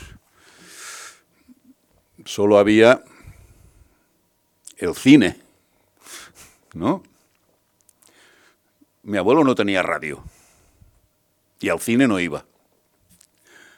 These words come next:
Mi abuelo, cuando volvía del campo, se sentaba junto al fuego, se fumaba unos cigarrillos y se bebía medio porrón de vino, que es lo que hacían más o menos los,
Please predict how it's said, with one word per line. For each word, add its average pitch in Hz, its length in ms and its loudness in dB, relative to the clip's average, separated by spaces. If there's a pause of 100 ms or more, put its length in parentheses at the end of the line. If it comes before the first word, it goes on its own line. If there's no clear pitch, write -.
(120)
Mi 90 100 -18
abuelo, 110 280 0
cuando 110 220 -2
volvía 101 240 -2
del 117 120 0
campo, 143 360 -2
se 113 120 -10
sentaba 107 680 0
junto 110 260 0
al 131 80 4
fuego, 156 420 4 (380)
se - 180 -12
fumaba 92 320 -4
unos 110 220 -4
cigarrillos 131 480 4
y 120 60 0
se 110 100 -2
bebía 95 340 0
medio 104 240 0
porrón 82 240 -4
de 78 80 -6
vino, 95 260 -6 (300)
que 85 100 -12
es 82 60 -10
lo 92 80 -10
que 85 80 -10
hacían 92 280 -8
más 90 180 -12
o 95 60 -12
menos 92 260 -10
los, 90 280 -12